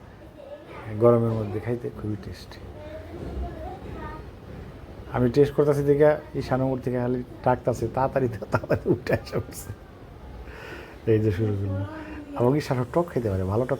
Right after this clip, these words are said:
খেতে পারে। টক খাওয়া ভালো অবশ্য। আর ক্যামেরাম্যানের তো মুখ দিয়ে জল পড়তাছে। সারা কয়, "আবার তাড়াতাড়ি দাও,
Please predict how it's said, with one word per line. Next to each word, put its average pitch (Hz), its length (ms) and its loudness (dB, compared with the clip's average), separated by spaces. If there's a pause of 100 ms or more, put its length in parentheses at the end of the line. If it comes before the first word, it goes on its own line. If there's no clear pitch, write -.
খেতে 98 140 -4
পারে। 90 380 -10 (1400)
টক 220 140 6
খাওয়া 233 220 8
ভালো 202 200 8
অবশ্য। 156 360 0 (3250)
আর 120 100 -6
ক্যামেরাম্যানের 143 600 6
তো 135 220 6 (100)
মুখ 131 260 0
দিয়ে 123 180 4
জল 131 240 6
পড়তাছে। 120 400 -2 (3000)
সারা 131 280 8
কয়, 135 100 8
"আবার 139 200 8
তাড়াতাড়ি 139 300 2
দাও, 120 320 4